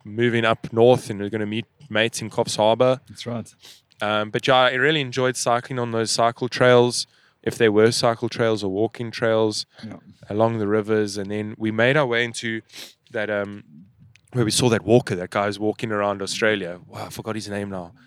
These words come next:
Speaker 2: Uh, yeah, Joseph.
Speaker 1: Joseph.
Speaker 2: Yeah.
Speaker 1: Yeah, and, uh, it was called Crowdy Bay National Park.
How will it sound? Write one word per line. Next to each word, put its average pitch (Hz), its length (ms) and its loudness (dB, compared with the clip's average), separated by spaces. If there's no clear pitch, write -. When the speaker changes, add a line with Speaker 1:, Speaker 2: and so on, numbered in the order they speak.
Speaker 2:
Uh, 90 120 -20
yeah, 110 200 -8
Joseph. 113 440 -4
Speaker 1:
Joseph. 135 460 6
Speaker 2:
Yeah. 104 220 -8
Speaker 1:
Yeah, 127 280 8
and, 110 240 4
uh, 120 40 8
it 113 120 0
was 120 120 4
called 131 300 6
Crowdy 139 400 6
Bay 117 200 6
National 110 420 2
Park. 139 500 2